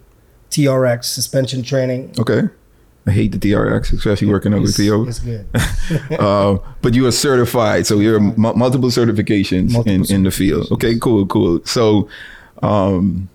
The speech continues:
Speaker 2: so talk to me about, you know, working at the gym, Club One. I know a little bit about your story, but I want, you know, everyone else to kinda get into it.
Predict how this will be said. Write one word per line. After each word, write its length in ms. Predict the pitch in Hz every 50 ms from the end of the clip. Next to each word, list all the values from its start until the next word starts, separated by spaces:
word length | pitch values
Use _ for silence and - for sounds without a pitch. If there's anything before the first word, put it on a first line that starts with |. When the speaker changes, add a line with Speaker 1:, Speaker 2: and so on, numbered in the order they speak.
| - -
Speaker 2:
so 120 | - - 120
talk 220 | 117 170 165 165
to 60 | -
me 140 | 143 151 147
about, 520 | 139 120 110 113 110 101 104 95 92 - - - - - -
you 100 | 101 90
know, 100 | 82 80
working 440 | 73 98 104 117 123 120 131 123
at 240 | 120 113 104 98 92 - - - -
the 120 | - 101 98
gym, 360 | 95 107 107 110 131 151 - - - - _ _
Club 220 | - 104 104 110 104
One. 420 | 101 101 101 107 120 131 120 117 120
I 80 | 107
know 120 | 131 147 139
a 40 |
little 140 | 131 135 127
bit 80 | 120 123
about 220 | 113 113 110 104
your 80 | 107 101
story, 260 | - 107 107 104 101
but 100 | 104 98
I 60 | 101
want, 360 | 104 107 101 101 101 101 92
you 60 | 90 117
know, 80 | 104 87
everyone 280 | 87 87 101 104 104
else 160 | 104 104 101
to 60 | - -
kinda 260 | - 95 101 98 101
get 440 | 104 - - - - 101 95 98 -
into 320 | - 95 95 95 - 98 104
it. 160 | 113 - -